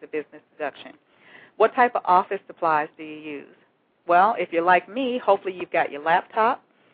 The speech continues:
Hopefully you even got a desktop because, you know, sometimes your laptop is good for a lot of things, but there's just, you know, there's just a comfort in having that desktop that's gonna store a little bit more, that's gonna hold a little bit more. You can put a little bit more attachments on it, and,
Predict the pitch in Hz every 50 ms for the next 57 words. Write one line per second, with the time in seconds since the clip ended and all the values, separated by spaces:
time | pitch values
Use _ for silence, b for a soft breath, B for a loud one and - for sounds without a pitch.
0 | B B B B B B B B B - 240 269 415 - 330 277 247 233 196 220
1 | 208 214 190 180 190 180 170 151 - - 196 226 294 - _ _ - 185 165 165
2 | - - - - 202 190 196 220 226 226 226 226 _ 277 311 339 - 302 277 269
3 | 269 233 - 208 202 220 254 311 - - - 285 277 269 226 220 - _ 214 208
4 | 220 240 240 - 233 208 190 170 170 185 190 208 226 220 226 226 220 214 214 214
5 | 220 _ B B B B B B - 208 208 226 220 220 220 - 269 285 - _
6 | _ _ _ _ _ _ _ _ 190 220 220 220 202 190 208 220 247 247 - -
7 | 262 - - 196 190 - - - 277 302 320 _ 330 285 240 214 202 220 208 208
8 | 220 208 196 180 160 - _ - 196 202 220 - _ - 226 208 202 190 B B
9 | B B B B _ 180 175 _ 190 175 160 - _ - 214 220 226 220 220 220
10 | 220 214 208 202 208 202 196 202 202 196 196 196 196 190 185 185 190 185 185 185
11 | 185 - 165 156 - - 165 147 147 - 208 208 208 214 208 196 190 190 185 -
12 | 185 180 185 180 180 180 175 180 - 147 _ - 214 214 214 208 202 190 147 143
13 | 185 185 185 175 170 - - 202 190 196 - - 196 185 - 185 175 175 175 180
14 | 165 B B B B B B B - 170 165 165 165 160 160 165